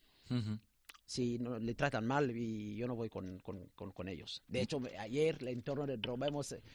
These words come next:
Speaker 2: hemos hecho apuestas de que ellos iban a ganar. Les he dicho que nos van a dar una paliza. La primera parte cinco cero, pero al final tuvieron razón.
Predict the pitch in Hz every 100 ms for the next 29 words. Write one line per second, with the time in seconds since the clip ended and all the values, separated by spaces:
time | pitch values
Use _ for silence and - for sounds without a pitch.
0 | - 127 151 147 - 123 147 160 - 160
1 | 156 131 131 156 151 143 131 113 110 180
2 | 190 180 - - - - _ - 117 143
3 | 156 165 135 120 151 143 156 135 120 165
4 | 190 180 170 - - - 123 139 170 147
5 | 160 135 131 175 127 117 196 185 196 127
6 | 120 117 117 127 135 131 98 - 127 110
7 | 120 107 104 123